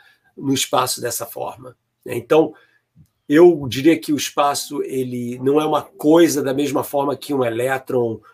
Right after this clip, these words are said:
ou a pele da gente é uma coisa ou um tecido. A gente usa essa analogia só pra poder visualizar melhor o que que ele é, né?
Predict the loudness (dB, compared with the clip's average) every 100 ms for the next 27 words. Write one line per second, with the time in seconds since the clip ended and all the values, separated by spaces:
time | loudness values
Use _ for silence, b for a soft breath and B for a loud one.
0 | b _ 0 2 0 -2 -4 -4 -6 -6
1 | -8 -8 0 0 2 0 -2 0 -2 -2
2 | -4 -6 0 4 4 2 -4 -6 -6 -4
3 | -4 -6 -4 -4 -4 4 6 6 4 2
4 | 2 2 2 2 2 2 2 b b -10
5 | 0 2 2 0 0 2 2 2 -4 _
6 | _ -6 -2 2 2 2 2 0 2 0
7 | 2 2 0 -4 -12 -18 -14 -14 -14 -20
8 | _ _ -14 -14